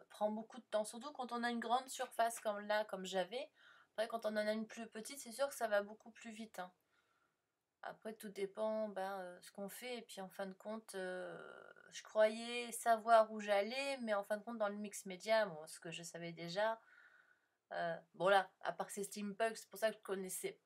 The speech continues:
pas trop. Euh, mais bon, je savais à peu près ce que c'était, hein,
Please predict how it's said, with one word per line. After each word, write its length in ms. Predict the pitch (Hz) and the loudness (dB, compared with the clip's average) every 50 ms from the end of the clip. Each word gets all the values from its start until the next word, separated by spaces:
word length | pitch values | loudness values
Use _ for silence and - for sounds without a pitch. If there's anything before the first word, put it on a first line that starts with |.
| _ _ - | _ _ 2
pas 120 | 220 196 | 2 2
trop. 520 | 190 - - - 202 220 240 254 277 294 - _ _ _ _ _ _ _ - - - _ _ _ _ - | 2 0 -10 -10 -4 -2 -2 0 -2 -4 -8 _ _ _ _ _ _ _ -20 -20 -20 _ _ _ _ -2
Euh, 340 | - 202 196 190 185 185 185 185 | 0 2 2 4 2 2 2 0
mais 120 | 190 196 | 0 -2
bon, 160 | 185 160 135 - | -2 -4 -8 -12
je 160 | - - 165 | -14 -14 -12
savais 240 | - - 180 180 185 | -4 -4 0 0 0
à 60 | 185 | 0
peu 160 | - 175 170 | 0 -4 -10
près 440 | - - - 214 208 202 190 185 - 175 | -8 -2 0 2 2 2 0 -2 -4 -8
ce 120 | - - | -12 -14
que 120 | - - 175 | -10 -10 -8
c'était, 520 | 170 - 180 180 - - 269 262 240 214 | -8 -8 -8 -10 -10 -8 -8 -4 0 2
hein, 360 | 214 214 214 202 185 175 156 | 2 2 2 2 0 0 -2